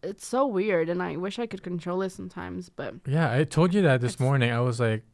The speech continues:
Speaker 2: "Some days I feel so optimistic
Speaker 1: Mm-hmm.
Speaker 2: and hopeful for the future. Like, yes, I can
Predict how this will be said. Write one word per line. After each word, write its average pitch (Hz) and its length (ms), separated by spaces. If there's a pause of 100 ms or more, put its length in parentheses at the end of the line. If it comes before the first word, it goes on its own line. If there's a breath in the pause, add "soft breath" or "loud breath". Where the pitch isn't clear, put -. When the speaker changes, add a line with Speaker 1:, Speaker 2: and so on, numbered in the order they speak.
Speaker 2:
"Some 135 360
days 175 360
I 131 180
feel 123 300
so 113 920
optimistic 107 1040
Speaker 1:
Mm-hmm. 190 480
Speaker 2:
and 110 220
hopeful 113 560
for 110 180
the 107 80
future. 117 680
Like, 107 240
yes, 104 300
I 117 60
can 101 280